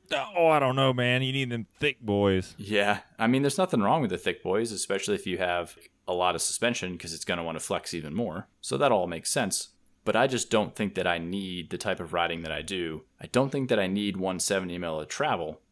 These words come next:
Speaker 2: I think that I just need modern geo. I think that's the takeaway. But we'll see.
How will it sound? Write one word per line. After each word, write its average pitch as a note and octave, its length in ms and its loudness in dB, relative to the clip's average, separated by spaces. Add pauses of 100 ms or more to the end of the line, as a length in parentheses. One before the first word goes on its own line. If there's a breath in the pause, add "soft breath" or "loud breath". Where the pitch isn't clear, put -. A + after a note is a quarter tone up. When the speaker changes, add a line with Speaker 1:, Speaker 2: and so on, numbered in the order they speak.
(120)
Speaker 2:
I G#2 120 2
think G2+ 260 -2
that G2 100 2
I F#2 80 2
just F2 280 -2
need E2+ 440 -6 (160)
modern D#2+ 480 -4 (280)
geo. A1+ 360 -8 (100)
I - 80 -18
think - 160 -16
that's - 380 -6 (320)
the F#2 80 -8
takeaway. D2+ 460 -6 (140)
But - 120 -4
we'll B2 100 2
see. C#3 300 -2